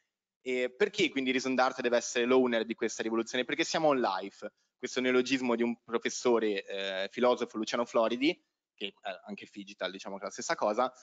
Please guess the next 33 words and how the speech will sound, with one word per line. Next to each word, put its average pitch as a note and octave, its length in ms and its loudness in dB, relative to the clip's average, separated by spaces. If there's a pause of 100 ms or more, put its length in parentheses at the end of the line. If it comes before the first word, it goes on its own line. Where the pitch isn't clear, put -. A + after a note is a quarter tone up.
(160)
e D3 140 0
il D3 100 2
grande D3+ 460 4
obiettivo E3 400 4
nostro E3 340 2
è - 20 -4
quello A#2+ 160 2
di A#2+ 200 0
connettere D#3 640 0
il C#3+ 100 2
mondo C3+ 300 0
dell'arte B2+ 440 2
tradizionale C#3+ 760 0
con B2 180 0
il A#2+ 80 -2
mondo B2 260 -6
della G#2 160 -4
criptoarte, A2 840 2 (280)
di C#3+ 140 -4
creare F3 360 4
un C#3 60 4
mercato C#3 360 2
degli C3+ 120 4
N C3 120 2
F - 80 -16
T F3 140 -2
sostenibile C3 800 2
a A#2 80 0
lungo A#2 280 0
termine, A#2 520 -2
non B2+ 160 0
solamente A#2+ 420 0
speculativo, B2 800 -2